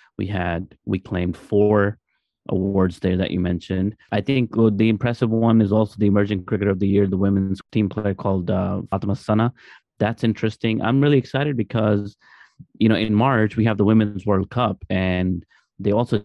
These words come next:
just announced the captain and the vice captain for the women's team for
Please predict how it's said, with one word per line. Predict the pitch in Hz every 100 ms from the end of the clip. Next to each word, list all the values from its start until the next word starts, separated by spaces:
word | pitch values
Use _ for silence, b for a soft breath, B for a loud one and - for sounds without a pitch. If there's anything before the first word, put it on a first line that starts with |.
| 98
just | 90 113 -
announced | 101 98 95 92 87 - _ - _ _ _ -
the | - 101 95 92 87 -
captain | - 117 - 120 123 131 _
and | - 98
the | 95
vice | 95 101
captain | - 101 92 98 95
for | - 101
the | 85
women's | 92 92 95
team | - - 90 110 135
for | 104 95 90